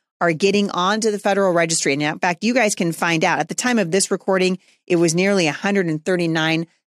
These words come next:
thousand people getting on here and submitting formal comments.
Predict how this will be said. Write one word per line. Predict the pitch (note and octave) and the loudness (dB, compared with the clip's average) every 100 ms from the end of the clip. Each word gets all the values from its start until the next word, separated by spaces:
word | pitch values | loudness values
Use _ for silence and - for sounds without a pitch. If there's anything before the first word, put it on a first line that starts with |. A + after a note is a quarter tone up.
| _ - | _ -2
thousand | F3 F#3+ F#3+ G#3 G#3 G#3 - _ _ | 0 2 2 2 0 -2 -6 _ _
people | - A3 F#3+ D3 C#3+ | -2 0 0 0 0
getting | E3+ F3 G3+ | 0 0 2
on | F#3+ F#3 | 0 0
here | F3+ - | -2 -2
and | D#3 | -2
submitting | - F3 E3 F3+ E3+ D#3+ | 0 0 0 0 0 -4
formal | - F3 E3+ E3+ D#3+ | -4 0 2 2 -2
comments. | - D#3+ D3+ A#2+ | -2 -2 0 -2